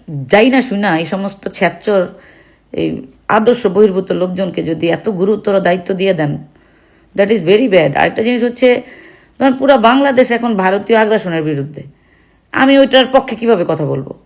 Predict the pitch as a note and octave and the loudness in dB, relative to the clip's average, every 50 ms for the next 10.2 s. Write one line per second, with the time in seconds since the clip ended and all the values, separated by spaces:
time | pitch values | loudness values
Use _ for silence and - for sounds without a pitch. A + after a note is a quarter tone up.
0 | _ - G3+ F#3 F#3 G#3+ G#3 - - G3 F#3+ - - G#3 G3 A3+ B3 C4 - - | _ -4 -2 0 0 -2 -2 0 0 0 0 0 -2 -2 -2 -2 -4 -6 -10 -18
1 | _ _ _ _ _ _ _ _ _ _ _ _ _ - - A#3 B3 A3 F#3 F3 | _ _ _ _ _ _ _ _ _ _ _ _ _ -2 0 0 2 2 2 4
2 | A#3 B3+ C4 A3 A3+ C4 A3+ B3 A3 A3+ F#3+ G3 F#3 F#3 F3 F3+ G3 G3+ A3 G#3+ | 4 4 4 4 0 -2 0 0 2 2 2 2 2 2 2 2 2 2 2 0
3 | A#3 A3+ G#3+ A3 F#3+ F#3+ F3+ F3+ D#3+ E3 E3 E3 F3 F#3 G#3 G#3+ A#3 C4 A3+ A#3 | -2 0 0 0 0 -2 -2 -2 -2 -2 -2 -2 -2 -2 -2 -2 -2 -2 0 0
4 | F#3 F3+ - E3 D3 C#3 C#3 C#3 C#3 C#3+ - _ - - - - - _ _ _ | -2 -2 -2 -4 -4 -6 -6 -8 -10 -12 -16 _ -20 -20 -20 -20 -20 _ _ _
5 | - A#3 B3 B3 C4 B3 - - A#3 A#3 A3+ A#3+ A#3+ - B3+ A3 - - - F3 | 2 2 4 4 2 0 0 0 0 2 2 2 2 2 2 2 0 -2 2 4
6 | A#3+ C#4 C4+ - C#4 C4+ A3 G3+ A#3 B3+ C#4 C#4 C#4 D4 C#4 B3+ C4+ A#3+ G3 G#3+ | 4 4 4 4 2 2 4 2 2 2 2 2 2 2 4 2 2 2 2 -2
7 | - - F3 F#3 A3+ C4 - - - - - - _ _ - - B3 A#3+ - C4+ | -2 -2 -4 -4 -4 -6 -8 -14 -20 -20 -20 -20 _ _ -8 -6 -4 0 2 2
8 | B3+ B3+ B3+ - - - - - C#4 C#3 A#2 - - - _ _ _ - - C4 | 2 2 0 0 2 4 4 4 4 2 0 -4 -12 -20 _ _ _ -4 0 0
9 | B3+ - B3+ A#3+ A#3 D3+ - - - A#3+ A3 G3+ A#3+ G#3 A3+ A3+ F3+ E3+ F#3+ G#3 | 2 4 4 2 4 2 0 0 0 -2 -2 -2 -2 -2 -4 -2 -2 -2 2 4
10 | G#3 B3+ D4 D4 | 4 4 4 2